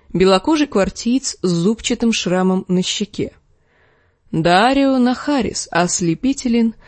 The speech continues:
даже для тирашийца. Борода у него расчесана натрое и выкрашена в синий цвет. Такие же синие кудри падают на плечи, и глаза тоже синие. Остроконечные усы сверкают позолотой.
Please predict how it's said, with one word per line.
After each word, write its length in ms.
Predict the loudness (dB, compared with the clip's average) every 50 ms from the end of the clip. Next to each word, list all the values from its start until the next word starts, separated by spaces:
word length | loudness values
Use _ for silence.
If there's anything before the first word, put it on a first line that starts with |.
| -20 -20 -20 -20 -12 -8
даже 400 | -4 0 0 0 0 0 0 -2
для 120 | 0 -2 -2
тирашийца. 760 | -2 -2 -2 0 0 -2 -4 -4 -6 -6 -6 -8 -8 -8 -10 -12 _ _ _ _ _ _ _ _ _ _ _ _ _ _ _ _ -2
Борода 440 | 0 2 2 2 2 2 2 2 2
у 40 |
него 240 | 2 2 2 2 2
расчесана 540 | 2 0 0 -2 -2 -2 -2 -2 0 0 2
натрое 540 | 2 2 0 0 -2 -2 -2 -2 -2 -4 -6 -10 -20 -20 -20 _ -4
и 120 | 0 0 2
выкрашена 560 | 2 0 0 0 -2 -2 0 0 0 0 0
в 60 | 0
синий 280 | 0 0 2 2 2 0
цвет. 500 | -2 -2 -2 -2 -2 -2 -4 -8 -16 _ _ _ _ _ _ _ _ -6
Такие 320 | -4 -4 -2 0 0 0 2
же 100 | 2 0
синие 360 | 0 0 0 2 2 2 0
кудри 280 | 0 -4 -2 -2 -2 -2
падают 460 | -2 -2 -2 -2 0 0 -2 0 0
на 140 | -2 -2 -2
плечи, 480 | -2 -2 -2 -2 -4 -6 -8 -10 -12 _ _ _ _ _ _ _ _ _ -4
и 120 | -2 0
глаза 380 | 2 2 2 2 2 2 0 -2
тоже 320 | 0 0 0 0 0 -2
синие. 540 | -4 -2 -2 0 2 2 0 -2 -4 -8 -12 _ _ _ _ _ _ _ _ _ _ _ _ _ _ _ _ -4
Остроконечные 800 | -4 -4 -2 -2 -2 0 2 2 2 2 0 0 0 2 2 2
усы 280 | 0 0 0 -2 -2
сверкают 680 | -2 -2 -2 -2 -2 -2 -2 -2 -2 -2 -2 -2 -2 -4
позолотой. 680 | -4 -2 0 0 0 0 0 -2 -4 -6 -10 -12 _